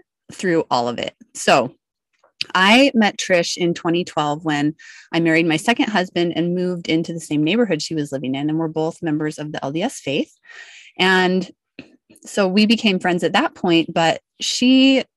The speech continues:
just really showed up for me in my world when I had my, um, daughter, Jocelyn, who was diagnosed with, um, brain small vessel disease with stroke. Um, and it took a long time to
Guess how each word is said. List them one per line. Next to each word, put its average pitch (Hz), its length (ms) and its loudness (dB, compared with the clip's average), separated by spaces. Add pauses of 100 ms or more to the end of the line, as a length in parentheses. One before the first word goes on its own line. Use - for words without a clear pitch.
(680)
just - 260 0
really 208 320 2
showed 196 260 0
up 160 200 2
for 208 100 -6
me 233 280 4
in 202 120 0
my 185 160 -2
world 185 460 -2
when 156 280 0 (480)
I 170 100 2
had 165 380 0
my, 156 560 0 (640)
um, 160 480 -6
daughter, 156 320 0
Jocelyn, 185 720 -2
who 170 640 -4 (240)
was 160 400 -6 (120)
diagnosed 156 680 -4
with, 147 400 -6 (500)
um, 151 300 -2
brain 180 240 0
small 208 240 0
vessel 175 300 0
disease 202 380 -4
with 180 120 -4
stroke. - 720 -4 (380)
Um, 160 420 0
and 170 220 -2
it 185 80 -6
took 294 180 -2
a 269 60 0
long 208 180 0
time 175 220 -4
to 147 80 -4